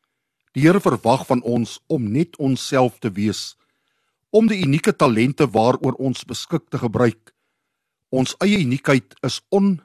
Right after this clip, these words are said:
is nie onbeduidend of onbelangrik nie. Gee net van jouself, al is dit net 'n glimlag vandag. Vir iemand anders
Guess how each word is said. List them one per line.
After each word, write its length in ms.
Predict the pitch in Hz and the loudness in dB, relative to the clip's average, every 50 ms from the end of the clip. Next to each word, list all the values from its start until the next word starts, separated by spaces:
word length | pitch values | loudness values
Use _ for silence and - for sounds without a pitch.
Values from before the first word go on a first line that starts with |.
| _ - | _ -8
is 160 | 147 - - | -8 -8 -4
nie 180 | 156 170 220 - | -4 -4 -4 -2
onbeduidend 840 | - 185 190 185 160 165 120 123 120 127 143 143 147 131 123 - _ - | 0 0 0 0 0 0 0 0 2 2 2 2 0 0 -2 -4 _ -6
of 160 | 139 123 - _ | -6 -6 -6 _
onbelangrik 640 | - 160 147 131 131 117 113 123 135 147 151 - - | -4 -4 -2 0 0 0 2 2 2 0 -2 -2 -2
nie. 200 | 113 107 87 - _ _ _ _ _ _ _ _ _ _ _ _ _ _ _ _ _ _ | -4 -4 -4 -6 _ _ _ _ _ _ _ _ _ _ _ _ _ _ _ _ _ _
Gee 260 | _ - - 214 233 | _ -6 -2 0 2
net 180 | 220 226 226 - | 2 2 2 0
van 140 | - 180 160 | 0 0 0
jouself, 560 | 143 135 - - - 151 131 120 113 - - _ _ _ _ | 0 0 -2 0 2 2 2 2 2 -2 -8 _ _ _ _
al 140 | - 180 202 | -2 0 0
is 80 | 220 - | 0 0
dit 120 | 214 170 | -2 -2
net 160 | 147 185 175 | -2 -2 -2
'n 40 | 196 | -2
glimlag 520 | 156 - - 175 165 165 147 120 101 - - | -4 -2 0 0 2 2 2 2 0 -2 -4
vandag. 420 | - 113 104 107 104 98 - - _ _ _ _ _ _ _ _ _ _ _ _ _ _ _ _ _ | -6 -2 0 0 0 -2 -4 -8 _ _ _ _ _ _ _ _ _ _ _ _ _ _ _ _ _
Vir 120 | - - - | -10 -8 -6
iemand 280 | - 123 131 120 - - | -4 -2 -2 -4 -2 -2
anders 480 | 123 160 165 131 110 - - - - | -2 0 2 0 0 -2 -6 -14 -16